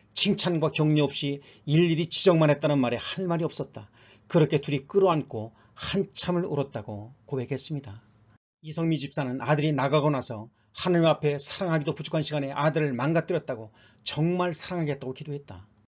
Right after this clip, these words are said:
그 다음 날 아들이 저 같은 사람이 변한 걸 보면 하나님은 살아서 역사하시는 분이라면서 새벽 기도를 따라 나섰다. 둘이 찬양하고 기도하니까 너무 좋은데 그동안 내가 욕심을 부렸다는 걸 깨달았다고 했습니다.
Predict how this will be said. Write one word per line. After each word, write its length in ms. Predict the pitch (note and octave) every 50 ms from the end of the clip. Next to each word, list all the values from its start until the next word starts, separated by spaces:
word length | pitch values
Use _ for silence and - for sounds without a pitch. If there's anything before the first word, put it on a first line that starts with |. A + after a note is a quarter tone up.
| _ _ _ _ _ _ _
그 200 | _ - F3 F3
다음 300 | - - D3+ D#3+ E3 D#3+ D3+
날 240 | C#3 A#2+ G#2+ G2 - _ _ _ _ _ _
아들이 340 | - B2+ D#3 D#3 D3 E3 D#3+
저 120 | E3 D#3 D#3+
같은 220 | E3+ E3 E3 D#3
사람이 280 | C3+ D#3 D3+ D#3+ D3+ D3+
변한 260 | - D#3+ D#3 D3+ C#3
걸 160 | D3 D3+ C#3+
보면 400 | - D#3+ D#3 C3+ B2+ B2+ C3+ C3 - _ _ _ _
하나님은 460 | - - - F#3 F3 E3 D#3 D#3 D#3 D3
살아서 380 | - D#3 D3+ C#3 C3 C#3+ C3+
역사하시는 520 | C#3 D3 D3 - F#3 D#3 - E3 D#3+ C#3+ C3
분이라면서 680 | - E3 D#3 C#3 C#3 C3 C3 A#2 - - G#2+ A2 A2+ - _ _ _ _ _
새벽 280 | - - - D#3+ D#3 D3+
기도를 320 | - B2+ C3+ B2 B2+ B2
따라 200 | - E3 D#3 D#3+
나섰다. 580 | D#3+ D#3 D3 C3+ F3 D#3 - _ - G2+ G#2 - _ _ _ _ _ _ _ _
둘이 220 | - E3 E3 D#3+ D#3
찬양하고 480 | - - - E3 D#3 C#3+ C#3+ C#3 C3+
기도하니까 420 | - - - C#3+ C#3 C3+ C3 - C3
너무 320 | B2 B2+ D3 G3 G#3+ G3+
좋은데 420 | - D#3+ C#3+ B2+ G#2+ G#2 G2 G2 - _ _ _ _ _ _ _ _
그동안 380 | - E3+ D#3 D3 D3 C#3 C#3 C3+
내가 200 | B2+ B2+ B2 B2
욕심을 440 | C#3 - - - D3+ C#3 C3+ -
부렸다는 440 | - - F3 E3+ D#3+ - D#3+ D#3 D3
걸 100 | C#3 C#3+
깨달았다고 500 | - F3 E3 D3+ C3+ B2 - B2 G#2 G#2 A#2
했습니다. 500 | A#2+ - - C#3 C3 A2+ F#2+ F#2+ G#2+